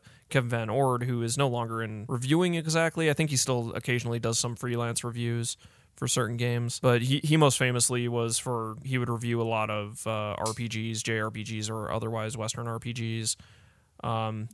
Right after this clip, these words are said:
kinda, he, he really liked the M M O space, but he usually gave those good reviews, and a lot of people liked him. I, I think he's a really good writer,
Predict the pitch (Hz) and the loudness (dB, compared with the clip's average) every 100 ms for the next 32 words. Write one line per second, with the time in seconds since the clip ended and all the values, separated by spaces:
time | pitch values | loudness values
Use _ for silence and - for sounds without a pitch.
0 | - 123 113 107 98 123 131 135 127 - | -4 -2 0 -2 -2 -4 2 4 2 0
1 | 127 135 135 123 117 113 - 120 104 90 | -2 2 4 4 2 -2 -2 -2 0 0
2 | 117 113 113 117 - 117 113 110 - 123 | -2 -2 -2 -2 -2 0 0 -2 -2 -2
3 | 117 120 120 113 113 113 113 113 147 131 | 0 2 0 0 0 0 0 -2 2 4
4 | 127 123 131 123 120 120 120 117 113 113 | 4 4 2 2 2 2 2 2 0 0
5 | 117 110 113 110 110 - 117 117 104 120 | 0 -2 -4 -2 -4 -2 -4 -2 0 2
6 | - 143 156 147 135 120 117 120 107 117 | 4 2 4 2 2 2 2 0 -2 -2
7 | 117 117 127 123 | 0 2 2 0